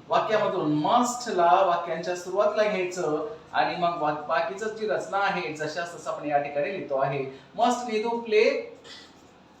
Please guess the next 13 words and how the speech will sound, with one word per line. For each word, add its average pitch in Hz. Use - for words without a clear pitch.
क्रिकेट 151
म्हणजे 160
निधू 202
क्रिकेट 180
खेळलीच 190
पाहिजे 170
का, 147
असं -
या 175
वाक्याचा 151
अर्थ 175
केला 139
जातो. 139